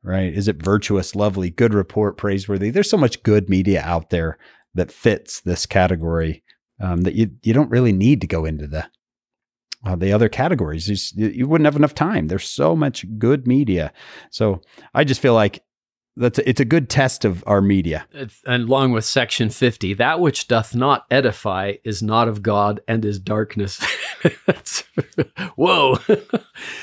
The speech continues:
Speaker 2: But what I love about thirteen is it could have said, uh, "We believe in honesty, truth, chastity,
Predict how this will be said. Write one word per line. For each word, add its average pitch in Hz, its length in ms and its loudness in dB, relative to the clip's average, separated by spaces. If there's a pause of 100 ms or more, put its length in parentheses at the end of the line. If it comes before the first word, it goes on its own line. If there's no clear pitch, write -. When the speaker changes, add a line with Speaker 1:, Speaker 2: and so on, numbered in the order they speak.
(220)
Speaker 2:
But 131 300 0
what 135 180 2
I 160 100 2
love 160 200 2
about 127 340 2
thirteen 123 720 -2
is 113 480 -4 (380)
it 147 200 0
could 190 260 0
have 147 180 2
said, 107 560 -2 (840)
uh, 110 420 2
"We 127 240 0
believe 127 540 0
in 110 460 -2 (720)
honesty, 123 880 0
truth, 120 720 0
chastity, 117 840 -2